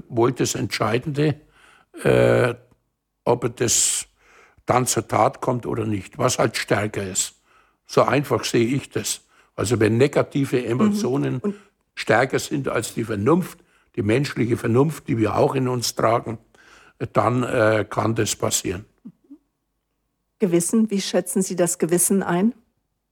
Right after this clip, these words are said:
Speaker 1: Das spielt eine ganz große Rolle natürlich. Und, äh, schon im Vorfeld, äh, also bei mir wäre es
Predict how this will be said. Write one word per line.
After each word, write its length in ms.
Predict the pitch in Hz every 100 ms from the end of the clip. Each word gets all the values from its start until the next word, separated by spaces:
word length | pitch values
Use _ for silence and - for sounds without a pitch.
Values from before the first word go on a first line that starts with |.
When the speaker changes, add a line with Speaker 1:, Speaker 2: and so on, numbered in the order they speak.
| _ _ _ _ _ _ _
Speaker 1:
Das 160 | - -
spielt 380 | - 143 - 131
eine 320 | 123 117 113
ganz 480 | 120 123 135 - -
große 580 | 135 120 120 120 104 104
Rolle 300 | 107 131 143
natürlich. 720 | 131 127 139 147 156 - - _ - - _
Und, 380 | - 135 131 120
äh, 460 | - 127 123 117 120 - _ _ _ _ _ -
schon 300 | 123 127 135
im 140 | 107
Vorfeld, 760 | - 113 131 139 143 175 - - _ _ _ _ _ _ _ -
äh, 400 | 123 123 131 113 - _ _ _ _
also 220 | 107 95
bei 160 | - 92
mir 280 | 101 123 131
wäre 160 | 117
es 300 | 113 - -